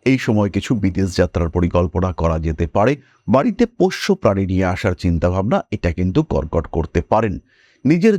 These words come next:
যত রকম ইলেকট্রনিক ডিভাইসেস রয়েছে, শখের জিনিসপত্র রয়েছে, গাড়ি নিয়ে যারা ভাবনা চিন্তা করছেন, এদের প্রত্যেককেই কিন্তু বেশ সাবধান থাকতে হবে। হাত থেকে পড়ে গিয়ে মোবাইল নষ্ট হওয়া, ইলেকট্রনিক জিনিসপত্র নষ্ট হওয়া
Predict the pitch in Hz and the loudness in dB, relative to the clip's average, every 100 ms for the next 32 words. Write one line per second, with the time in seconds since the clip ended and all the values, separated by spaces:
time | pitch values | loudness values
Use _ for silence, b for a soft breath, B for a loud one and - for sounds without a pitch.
0 | 117 123 127 165 165 160 175 - 107 104 | 0 0 0 -2 -2 0 -2 0 0 0
1 | - 107 104 87 85 82 78 82 - 80 | 0 2 2 2 0 0 0 -4 -2 -2
2 | 78 - - _ _ - 175 170 202 175 | 0 -6 -8 _ _ -6 -2 -2 0 0
3 | 101 90 90 - 92 85 85 76 - 82 | 0 0 -2 0 0 0 0 0 -2 -4
4 | _ _ - 104 131 139 185 185 180 156 | _ _ 0 2 2 2 0 2 2 2
5 | 131 131 110 92 95 - 90 87 82 90 | 2 2 0 -2 -2 -2 -2 0 -2 -4
6 | 82 117 85 - _ - 131 147 - 98 | -2 -2 -2 -4 _ -2 2 2 2 -2
7 | - 95 - 95 101 117 127 214 110 110 | 0 -2 0 -2 0 0 2 0 2 2
8 | 135 - - 90 82 - 87 95 80 - | 2 0 -4 -2 -2 -2 -2 -2 -6 -4
9 | 90 95 85 - _ _ - 104 - 107 | 0 0 0 -4 _ _ -2 -2 0 -2
10 | 98 82 104 117 117 131 123 87 82 90 | -2 0 2 2 2 0 0 -2 -4 -2
11 | 90 90 - - 120 123 131 - 90 - | 0 -2 -2 -2 0 2 2 0 -8 -4
12 | 95 90 85 92 110 - 127 131 127 127 | -4 -2 -2 -2 -2 0 0 2 -2 -2
13 | - 131 131 139 | -4 -4 0 -2